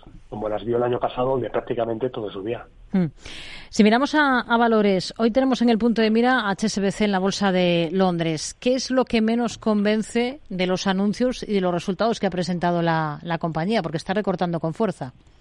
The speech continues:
Speaker 1: Sí, un varapalo importante, no porque los, las cifras hayan sido malas, porque beneficio récord, fuerte, fuerte incremento en el dividendo, recompra de acciones, un poco com-, comentando lo que,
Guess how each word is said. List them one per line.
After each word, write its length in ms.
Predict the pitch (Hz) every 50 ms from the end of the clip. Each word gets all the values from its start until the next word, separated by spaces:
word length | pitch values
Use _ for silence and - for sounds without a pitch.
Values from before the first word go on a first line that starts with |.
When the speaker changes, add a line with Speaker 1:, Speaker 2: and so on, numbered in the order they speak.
| _ _ _ _ _ _ _ _ _ _ - _ - - - -
Speaker 1:
Sí, 60 | 131
un 260 | 117 120 110 107 113
varapalo 360 | 117 120 120 120 - 123 123
importante, 720 | 123 120 123 120 117 - 131 127 127 123 - 143 147 143 - -
no 180 | 131 147 147
porque 240 | - 190 165 170 170
los, 260 | 143 131 123 - -
las 140 | 131 110 -
cifras 240 | - 135 - 139 120 -
hayan 180 | 131 117 110 -
sido 220 | - 110 104 101
malas, 280 | 117 147 165 151 113 -
porque 480 | - - 107 107 - 110 107 104 104 101
beneficio 560 | 117 120 107 104 104 101 - 120 - - 123 113
récord, 520 | - 127 131 127 - 143 139 143 139 139 - - - - - - - - - _ _ _ _ -
fuerte, 460 | 139 127 123 123 - 117 110 113 107
fuerte 260 | - 139 127 127 147
incremento 480 | 131 123 117 131 120 117 123 120 120 123
en 80 | 117
el 140 | 113 110 110
dividendo, 520 | 107 104 104 107 123 127 131 127 131 127
recompra 380 | 127 - - - 123 113 - 117
de 60 | 107
acciones, 360 | - - 123 123 143 147 143 - - - - - 147
un 300 | 135 131 131 127 131 127
poco 280 | - - 120 - 120 110
com-, 300 | - 120 120 117 117 -
comentando 440 | - 117 113 113 110 131 131 131 123
lo 120 | 117 110
que, 200 | - 107 104 104